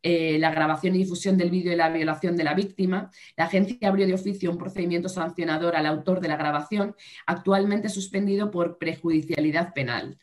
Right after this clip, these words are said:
Y por último, una, otro caso fue una difusión en Twitter, eh, de un vídeo en el que se muestra una agresión a una mujer en presencia de su hijo, eh, que actualmente está en fase de investigación.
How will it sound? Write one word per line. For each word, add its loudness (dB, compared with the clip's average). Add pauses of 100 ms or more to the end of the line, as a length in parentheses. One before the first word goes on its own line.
(400)
Y -2
por 2
último, 0
una, 0
otro -2
caso -4
fue -2
una 2
difusión 0
en 4
Twitter, -2
eh, -2
de 2
un 4
vídeo 2
en 0
el -2
que -6
se -6
muestra -2
una 0
agresión -2
a 0
una 0
mujer 0 (360)
en 0
presencia 0
de 2
su 0
hijo, -6 (460)
eh, 0
que 0
actualmente 2
está -2
en 0
fase 0
de 2
investigación. -4